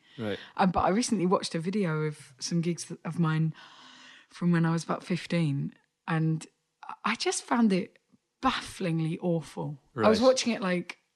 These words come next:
Speaker 2: I don't un-, like, because they weren't deafs, like, people were laughing, but I was genuinely thinking, like, "I don't understand why people would laugh at
Speaker 1: Right.
Speaker 2: this. This is
Speaker 1: Right,
Speaker 2: terrible."
Speaker 1: yeah.
Speaker 2: And it was a really weird thing to be like, "Oh, all the people who hate me are right.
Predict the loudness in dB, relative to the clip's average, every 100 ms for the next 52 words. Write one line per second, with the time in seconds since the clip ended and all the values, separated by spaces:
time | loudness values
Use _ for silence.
0 | -4 0 0 0 2 2 2 0 0 0
1 | -2 -4 -4 -2 2 4 4 2 -2 -2
2 | -6 -8 -4 -2 2 2 2 0 -4 -6
3 | -2 -2 -2 0 2 2 2 0 -6 -6
4 | -6 -6 -10 _ _ _ _ _ _ _
5 | -4 -2 -2 -4 -4 -8 -8 -8 -8 -6
6 | -8 -8 -10 -16 -16 -20 -10 -2 0 0
7 | -2 -6 -4 -4 -4 0 2 2 0 -6
8 | -6 -4 -4 -4 -2 0 0 2 2 2
9 | 2 2 2 0 0 0 -2 -4 -4 -6
10 | -8 -12 -20 _ _ _ _ _ -12 -6
11 | -2 -2 -2 -8 -8 -2 0 0 -2 -4
12 | -4 -4 -6 -8 -6 -6 -6 -10 -8 -8
13 | -6 -8